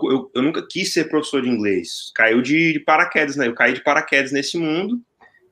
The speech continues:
e me via com a oportunidade de ganhar mais dinheiro do que a galera que tava fazendo estágio e não sei o quê, e fui levando, né?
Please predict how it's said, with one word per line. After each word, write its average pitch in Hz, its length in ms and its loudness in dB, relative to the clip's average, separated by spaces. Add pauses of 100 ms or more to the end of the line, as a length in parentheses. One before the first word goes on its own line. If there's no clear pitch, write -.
e 139 180 6
me 156 200 6
via 139 340 6
com 139 200 0
a 139 60 2
oportunidade 135 440 0
de 131 60 -4
ganhar 127 320 2
mais 120 240 2
dinheiro 127 300 2
do 120 100 -2
que 127 120 -2
a 117 60 4
galera 110 360 4
que - 120 -12
tava 110 220 0
fazendo 104 320 -2
estágio 113 680 0
e 101 60 -4
não 117 80 -8
sei 143 160 -4
o 151 40 -6
quê, 151 260 -2
e 214 40 -6
fui 196 160 -6
levando, 156 480 0
né? 123 140 -2